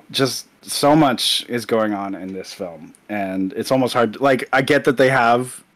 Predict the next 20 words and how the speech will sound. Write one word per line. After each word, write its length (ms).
the, 520
uh, 260
YouTube 420
experience. 540
I 100
don't 220
exactly 420
know. 500
I 80
haven't 280
watched 480
their 280
YouTube. 320
I'm 100
not 140
a 40
Raka 240
Raka 280
fan. 300
Um, 560